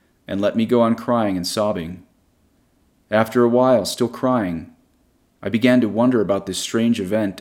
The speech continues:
and then I remembered what I had asked her for the previous evening, and the promise she had made. "Is this the contrition I asked for yesterday?" I said.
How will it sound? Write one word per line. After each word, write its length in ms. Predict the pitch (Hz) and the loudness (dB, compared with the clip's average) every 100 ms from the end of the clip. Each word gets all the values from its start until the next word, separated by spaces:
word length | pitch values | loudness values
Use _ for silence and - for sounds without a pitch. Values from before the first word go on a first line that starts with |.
| - | -14
and 160 | - 101 | -6 -4
then 80 | 135 | -2
I 60 | |
remembered 680 | 156 156 143 156 113 85 82 | -2 -2 -2 -2 -2 -4 -8
what 180 | 82 104 | -4 -2
I 80 | 107 | 0
had 180 | 113 117 | -2 -2
asked 240 | 123 123 | -4 -6
her 80 | 101 | -10
for 400 | - 101 98 98 | -6 -4 -2 -4
the 80 | 90 | -6
previous 480 | - 110 107 98 - | -4 -2 -2 -6 -4
evening, 500 | 120 101 73 71 - _ _ _ _ _ - | -4 -4 -10 -12 -20 _ _ _ _ _ -10
and 140 | 92 | -6
the 40 | 95 | -6
promise 380 | - 107 110 113 | -2 0 0 -2
she 160 | - | 0
had 140 | 117 110 | 0 0
made. 400 | 120 87 76 - _ _ _ _ _ _ _ _ _ _ _ - | -2 -4 -10 -18 _ _ _ _ _ _ _ _ _ _ _ -10
"Is 140 | 110 | -2
this 160 | 127 196 | 2 2
the 100 | 185 | 0
contrition 540 | - 95 - 131 156 | -4 -2 0 0 0
I 120 | 110 90 | -2 -2
asked 260 | 104 113 | -4 -4
for 120 | - | -2
yesterday?" 480 | 135 131 135 143 139 | 0 0 -4 -4 0
I 100 | 135 | 0
said. 380 | 131 139 139 | -2 -6 -8